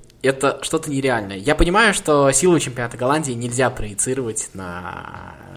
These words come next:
большие лиги. Но мне кажется, когда Аякс дошёл до Лиги Чемпионов, э, до полуфинала Лиги Чемпионов, э, Тадич был один из тех игроков, которые выносили Реал,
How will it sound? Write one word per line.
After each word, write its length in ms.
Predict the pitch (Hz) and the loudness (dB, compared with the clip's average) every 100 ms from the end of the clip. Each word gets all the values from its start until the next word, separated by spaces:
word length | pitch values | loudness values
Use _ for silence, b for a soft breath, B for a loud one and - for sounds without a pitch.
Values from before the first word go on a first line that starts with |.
| 90 | -12
большие 320 | 95 101 113 | -8 -6 -8
лиги. 300 | 107 90 90 - B B B - | -8 -12 -16 -20 B B B -6
Но 60 | 127 | -2
мне 100 | 151 | 0
кажется, 260 | 156 - | 0 -2
когда 540 | - - 127 110 92 - - | -6 -4 -4 -2 -8 -12 -10
Аякс 340 | 120 131 113 | -4 -2 -2
дошёл 320 | 110 110 123 110 | -6 -4 -2 -2
до 160 | 110 | -4
Лиги 200 | 107 101 | -6 -8
Чемпионов, 600 | 104 110 117 180 156 - | -12 -12 -10 -8 -8 -10
э, 480 | 107 101 95 95 92 | -10 -8 -8 -10 -12
до 200 | 107 113 | -6 -6
полуфинала 400 | 107 123 120 117 | -2 -2 -2 -4
Лиги 180 | 104 101 | -4 -8
Чемпионов, 500 | 107 104 113 156 123 - - - | -12 -10 -10 -10 -12 -12 -18 -18
э, 360 | 85 85 101 - | -18 -16 -18 -4
Тадич 320 | 117 110 104 | -4 -4 -10
был 160 | 107 | -8
один 220 | 110 110 107 | -6 -6 -8
из 80 | |
тех 180 | - 101 | -8 -10
игроков, 340 | 98 101 - - | -10 -8 -6 -8
которые 320 | - 92 92 | -10 -12 -12
выносили 420 | 95 104 - 98 | -10 -6 -4 -4
Реал, 380 | 90 98 165 180 | -4 -6 -6 -10